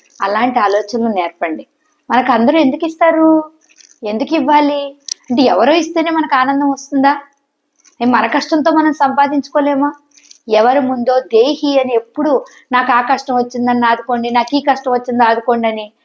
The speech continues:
మన ముందు చాలా మంది ఉంటారండి కష్టాలు చెప్పేవాళ్ళు. పైగా ఆదుకోలేదని తిడుతూ ఉంటారు. ఎవరి కష్టమో మనకి ఎందుకు ఇస్తారు? అసలు ఎందుకు ఇవ్వాలి? మనం కష్టపడలేమా?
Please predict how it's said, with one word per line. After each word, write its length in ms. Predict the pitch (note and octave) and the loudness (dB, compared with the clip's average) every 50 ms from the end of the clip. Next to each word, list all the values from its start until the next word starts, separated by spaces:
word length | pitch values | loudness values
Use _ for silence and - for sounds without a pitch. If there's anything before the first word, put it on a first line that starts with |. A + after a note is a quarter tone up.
| _ _ _ _ - | _ _ _ _ 0
మన 100 | A#3+ C4+ | 2 2
ముందు 220 | C4 C4 C4 C4+ | 4 4 2 2
చాలా 380 | E4 - - C4 A#3 B3 C4+ D4 | 0 0 0 2 2 2 2 2
మంది 240 | D4+ D#4+ D#4+ D4+ D4 | 2 0 0 -2 -2
ఉంటారండి 400 | C4 A#3+ C4 B3 A#3+ A3 G3+ G3 | -2 0 0 0 0 0 -4 -6
కష్టాలు 480 | - G#3+ G3 - - B3 B3 B3+ B3+ | -6 -6 -6 -4 -2 0 0 0 0
చెప్పేవాళ్ళు. 560 | B3+ B3 B3 B3 A#3+ A#3+ A#3 A#3+ A#3+ B3 C4+ C4+ - _ _ _ _ _ _ _ - | -2 -2 0 0 2 2 2 2 0 -2 -4 -4 -8 _ _ _ _ _ _ _ 0
పైగా 200 | A3 A#3 A#3+ C4 | 0 2 4 4
ఆదుకోలేదని 720 | A3 G3 F#3+ A3 A#3+ B3 D4 D4 D4 D4+ D4 D4 D4+ C#4+ | 4 4 2 2 0 0 0 0 2 2 0 -2 -4 -4
తిడుతూ 340 | - C4+ B3 A3+ - C#4 C4 | -4 -6 -6 -4 -2 -4 -4
ఉంటారు. 360 | B3 A3 - G#3 - - - _ _ _ _ _ _ - | -2 -2 -4 -4 -6 -6 -10 _ _ _ _ _ _ -4
ఎవరి 280 | G#3 A3 G#3 G#3+ B3 C#4+ | 0 0 2 2 2 0
కష్టమో 340 | - E4+ D#4+ D#4+ D#4+ E4+ F4 | 0 -2 -4 -2 -2 -4 -4
మనకి 280 | F4 F4 E4 D#4+ - | -2 -4 -4 -4 -4
ఎందుకు 220 | C4+ A#3+ B3+ - D4+ | -4 -4 -4 -6 -10
ఇస్తారు? 580 | C#4+ - - C#4 C#4 C4+ C4+ C4 B3+ B3+ C4 - _ _ _ _ _ _ - | -8 -6 -4 -2 -2 0 0 -2 -2 -4 -6 -12 _ _ _ _ _ _ -6
అసలు 200 | A#3+ C4 C4+ A#3 | -2 2 2 2
ఎందుకు 260 | A3+ A#3 A#3+ - D4+ | 2 2 0 -2 -2
ఇవ్వాలి? 480 | C4+ A#3+ C4+ C4+ B3+ B3 B3+ B3 B3 - _ _ _ _ _ - | 0 2 2 2 0 0 -4 -6 -8 -12 _ _ _ _ _ -4
మనం 200 | A3+ A#3+ A#3+ A#3+ | -4 -2 -2 -2
కష్టపడలేమా? 720 | A3+ G#3+ - - B3 - B3+ B3+ B3+ B3+ B3+ B3 C4 C#4+ | -4 -6 -6 -6 -4 -2 0 2 2 2 2 0 0 -4